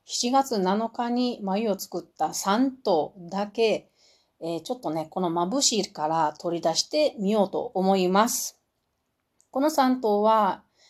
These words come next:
えー、織姫、彦星、天の川っていう名前で付けてありますが、織姫と彦星に関しては、うん、最初の一頭、二頭なので、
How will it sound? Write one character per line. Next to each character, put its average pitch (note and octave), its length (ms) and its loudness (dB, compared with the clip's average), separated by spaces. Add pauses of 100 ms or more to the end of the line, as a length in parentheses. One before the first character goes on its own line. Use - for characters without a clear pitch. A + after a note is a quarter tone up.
(240)
え F#3 200 0
ー、 - 20 -2
織 G3 240 0
姫、 A3+ 500 0
彦 - 300 2
星、 F3+ 540 0 (100)
天 G3+ 240 -2
の C4 140 2
川 A#3 240 4
っ C4 120 -8
て - 180 -10
い F3 100 -2
う D#3+ 320 -4
名 B3+ 180 4
前 G#3 520 2
で F#3+ 360 -2
付 - 200 -10
け - 40 -12
て F#3 60 0
あ F3 40 0
り F3 80 -2
ま E3+ 140 -4
す E3 140 -10
が、 F3+ 320 -2 (920)
織 D#4 280 0
姫 E4+ 340 2
と G3 400 2
彦 - 320 -2
星 F#3+ 320 -2
に E3 180 -4
関 F#3+ 320 -4
し - 100 -2
て D3+ 200 -6
は、 F3+ 380 2 (360)
う F3+ 200 -2
ん、 D#3+ 80 -4
最 F#3 240 -2
初 F#3 100 -2
の F3+ 180 0
一 - 460 -2
頭、 D#3 240 0
二 G3 180 -2
頭 G3 220 0
な D3+ 140 -6
の D3+ 180 -6
で、 F#3+ 320 2